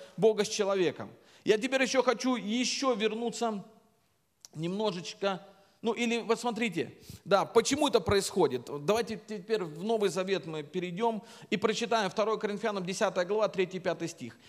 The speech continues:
«Ибо мы, ходя по плоти, не по плоти воинствуем, оружие воинствования наше не плотские, но сильны Богом на разрушение твердынь, ими не спровергаем замыслы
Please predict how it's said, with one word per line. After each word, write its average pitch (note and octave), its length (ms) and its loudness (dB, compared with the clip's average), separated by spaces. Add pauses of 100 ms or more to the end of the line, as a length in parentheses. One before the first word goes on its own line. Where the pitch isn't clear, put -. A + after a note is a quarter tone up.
(160)
«Ибо A#3 240 4
мы, C4 180 0
ходя A#3+ 300 2
по A3 120 4
плоти, A#3 340 -4
не A3+ 120 0
по A3+ 140 2
плоти B3 300 -2
воинствуем, G#3+ 720 -2
оружие A3 440 2
воинствования A3+ 580 0
наше G#3 300 0
не A3 120 0
плотские, G#3+ 680 -4 (200)
но G#3+ 140 4
сильны A3+ 320 0
Богом G#3 400 2
на G#3 100 4
разрушение G#3 520 0
твердынь, G#3+ 520 0 (220)
ими D4 300 4
не B3+ 160 2
спровергаем G#3+ 680 2
замыслы G#3 720 2